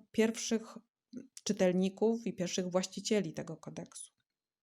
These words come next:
Tyle tytułem przypomnienia. W trakcie dzisiejszego spotkania chciałabym przedstawić Państwu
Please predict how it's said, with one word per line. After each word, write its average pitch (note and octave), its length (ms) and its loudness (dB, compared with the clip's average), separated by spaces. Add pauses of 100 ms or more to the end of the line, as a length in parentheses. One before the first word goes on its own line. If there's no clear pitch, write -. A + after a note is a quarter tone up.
(2000)
Tyle C#4+ 220 6
tytułem B3 380 8
przypomnienia. F#3 680 0 (1400)
W - 40 -20
trakcie G#3+ 300 4
dzisiejszego A#3 460 4
spotkania G3+ 680 -2
chciałabym A3 440 4
przedstawić G#3+ 560 0
Państwu G#3 640 0